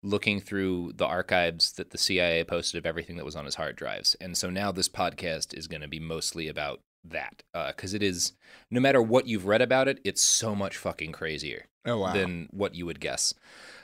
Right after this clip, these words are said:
Speaker 1: Um, but first, we are gonna start with a little bit of an overview of the man, the myth, the big and tall gentleman himself, Osama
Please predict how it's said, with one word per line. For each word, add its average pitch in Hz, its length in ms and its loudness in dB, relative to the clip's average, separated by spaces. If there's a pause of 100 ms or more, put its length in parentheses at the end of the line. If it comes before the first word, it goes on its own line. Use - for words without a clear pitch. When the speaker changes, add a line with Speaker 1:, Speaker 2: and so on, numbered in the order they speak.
(100)
Speaker 1:
Um, 143 400 10
but 185 320 10
first, 185 320 4
we 156 180 8
are 151 140 10
gonna 139 160 2
start 135 180 6
with 117 100 6
a 113 60 6
little 117 160 4
bit 123 100 6
of 110 60 4
an 113 100 4
overview 104 480 4
of 92 120 0
the 101 60 -2
man, 98 500 2 (120)
the 101 140 -4
myth, 101 400 -2 (180)
the 110 140 -2
big 101 240 2
and 104 160 2
tall 104 280 6
gentleman 101 480 0
himself, 98 680 2
Osama 120 640 4